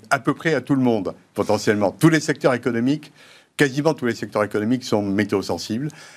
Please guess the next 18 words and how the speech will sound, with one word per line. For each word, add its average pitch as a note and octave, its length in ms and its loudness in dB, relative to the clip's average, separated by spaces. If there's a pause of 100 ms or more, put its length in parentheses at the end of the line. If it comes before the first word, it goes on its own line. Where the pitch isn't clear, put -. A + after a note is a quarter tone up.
Alors, F#2 160 4
dans G#2 140 4
notre C#3+ 180 2
domaine, C3 400 4 (140)
comme G#2+ 420 0
la G#2 100 2
foudre G#2 280 -2
est F2+ 120 -2
un F#2+ 140 0
phénomène G2+ 720 2 (140)
électrique, A2 540 -2 (100)
atmosphérique G2+ 640 -2
électrique, D#3 440 -4 (380)
il G#2+ 140 -4 (140)
crée F#3+ 260 0
des D#3+ 100 -2
perturbations A#2 500 -2
électriques. A#2+ 480 -2